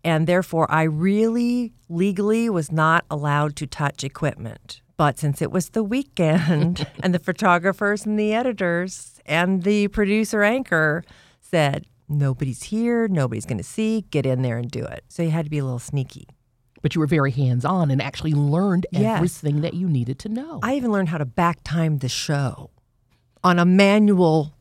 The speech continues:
Speaker 1: machine where you put in the numbers, back time it, and then you type it all out on a little, uh, a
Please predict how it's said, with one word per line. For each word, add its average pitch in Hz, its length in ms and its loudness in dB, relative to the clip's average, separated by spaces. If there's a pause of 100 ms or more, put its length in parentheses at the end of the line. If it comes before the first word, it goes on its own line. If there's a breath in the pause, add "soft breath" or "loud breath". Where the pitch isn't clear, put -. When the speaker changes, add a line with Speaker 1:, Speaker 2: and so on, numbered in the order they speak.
(240)
Speaker 1:
machine 196 560 2
where 160 100 -2
you 147 80 2
put 208 220 4
in 202 80 4
the 202 40 4
numbers, 190 360 4
back 147 180 -4
time 170 220 0
it, - 100 -4
and 170 180 2
then 180 180 2 (200 loud breath)
you 143 80 -10
type 185 260 -2
it 185 60 -2
all 170 140 2
out 170 160 4
on 156 100 2
a 143 100 0
little, 175 360 -2 (240 loud breath)
uh, 135 140 -4 (200)
a 104 220 -6